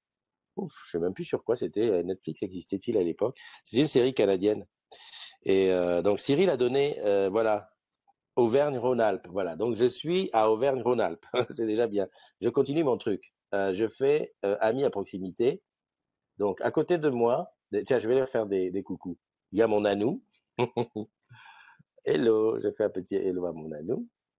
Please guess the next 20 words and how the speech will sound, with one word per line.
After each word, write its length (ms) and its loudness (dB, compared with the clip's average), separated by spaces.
Elle 100 -8
va 120 0
dire, 180 0
ah, 60 4
le 100 -2
salopard, 480 -2
il 100 -2
est 60 -6
pas 160 -4
loin, 220 0
il 60 -2
vient 120 -6
pas 140 -4
me 80 -8
voir. 220 -8
Il 100 -6
y 80 4
a 80 2
Carole 1040 0
Lecou, 600 -2